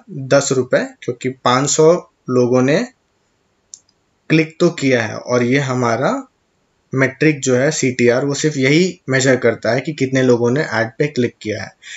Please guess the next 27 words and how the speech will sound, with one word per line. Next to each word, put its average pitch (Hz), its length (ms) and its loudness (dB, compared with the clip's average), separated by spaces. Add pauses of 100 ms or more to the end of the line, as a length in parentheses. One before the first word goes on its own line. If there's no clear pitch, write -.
(200)
लेकिन 139 320 4
सीपीए 160 880 2 (600)
cost 139 400 2
per 147 140 4 (140)
acquisition 135 640 0
जो 127 140 2
है 131 180 -4 (420)
वो 139 120 4
आपका 151 320 2
change 147 340 0
हो 131 100 2
जाएगा। 120 340 2 (140)
क्यों? 190 300 0 (380)
क्योंकि 165 380 0
सिर्फ 196 360 2 (120)
इतने 175 380 4
लोगों 160 420 4
ने 156 160 2
ही 151 220 0 (140)
inquiry 135 540 2
या 135 80 2
product 123 400 -2
खरीदा 117 400 -2
है, 139 240 -6 (460)
तो 220 300 4
सीपीए 151 1040 -2
आपका 160 480 -2